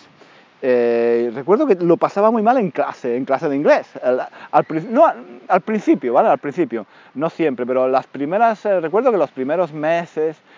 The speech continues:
los primeros años, mm, lo pasé, lo, lo pasaba, lo pasaba muy mal porque,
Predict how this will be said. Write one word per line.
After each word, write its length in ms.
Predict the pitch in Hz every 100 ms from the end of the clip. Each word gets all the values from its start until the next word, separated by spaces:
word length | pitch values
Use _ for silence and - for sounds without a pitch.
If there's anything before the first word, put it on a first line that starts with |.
| _
los 140 | 131 123
primeros 340 | 127 196 165
años, 440 | 156 170 139 165 _ _ _ _ _ _
mm, 580 | 131 120 113 113 110 123
lo 120 | 127
pasé, 260 | - - 156
lo, 200 | 139 135
lo 200 | 139 147
pasaba, 320 | 123 - 233
lo 120 | 180
pasaba 300 | 165 147 220
muy 140 | 294 175
mal 260 | 220 311
porque, 480 | 160 151 - 165 147